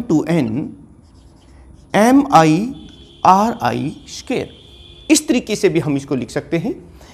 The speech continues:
यहीं से, जिस तरह से हम लोग जानते हैं, mass is the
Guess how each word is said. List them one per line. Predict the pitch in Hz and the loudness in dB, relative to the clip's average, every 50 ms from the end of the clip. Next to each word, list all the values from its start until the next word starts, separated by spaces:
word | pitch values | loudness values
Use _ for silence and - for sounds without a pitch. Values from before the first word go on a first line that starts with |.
| - - 156 | -8 -2 2
यहीं | 202 208 277 370 | 4 6 6 6
से, | - - 285 262 285 302 294 - - - - - - - - - - - - | 4 4 2 2 2 2 0 -4 -14 -20 -20 -20 -20 -20 -20 -20 -20 -14 -8
जिस | - 240 - - | -6 -4 -2 0
तरह | 311 320 | 2 2
से | 285 277 277 | 4 4 4
हम | 277 285 | 6 6
लोग | 285 269 214 | 4 4 2
जानते | 196 214 214 226 254 240 262 262 214 | 0 0 0 0 0 0 0 0 0
हैं, | 156 127 113 110 117 - - - - - - - - - - | 0 -2 -4 -4 -6 -10 -14 -20 -20 -20 -20 -20 -18 -8 -2
mass | 139 160 233 285 302 - 302 | 0 2 4 4 2 2 0
is | 277 226 | -2 2
the | 262 285 | 2 0